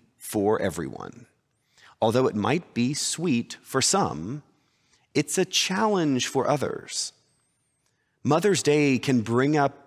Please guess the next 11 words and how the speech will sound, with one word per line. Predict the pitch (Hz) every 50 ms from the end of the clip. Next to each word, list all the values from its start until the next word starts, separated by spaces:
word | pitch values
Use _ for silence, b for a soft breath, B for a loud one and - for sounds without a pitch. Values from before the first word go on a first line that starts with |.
| _ _ _ _ _ _ -
lots | 104 120 147 160 - - -
of | 117 90
joy | 82 85 101 113 123 139 156 175 180 190 196 - -
and | 107 107
lots | 107 110 117 - - 95
of | 87
sadness | - - - - 131 135 151 143 147 147 147 151 - -
and | - - 107 101 95
frustration | - - 92 90 - - - 131 143 143 147 - - 151 143 147 147 143 B B B B
and | B 113 110
disappointment. | 101 104 - - - - - - 123 131 147 131 123 160 160 156 160 -